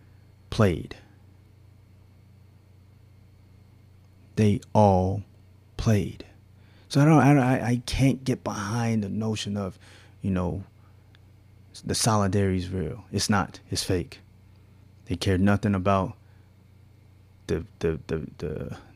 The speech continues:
the fans in the stands paying for these tickets. They care nothing about them.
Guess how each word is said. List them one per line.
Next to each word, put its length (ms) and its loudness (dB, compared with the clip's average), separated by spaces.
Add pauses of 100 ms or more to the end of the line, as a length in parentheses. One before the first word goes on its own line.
(140)
the 140 -6
fans 440 4
in 80 2
the 80 2
stands 400 0
paying 300 2
for 100 0
these 160 0
tickets. 160 -4
They 100 -2
care 200 -2
nothing 340 2
about 360 -4
them. 200 -14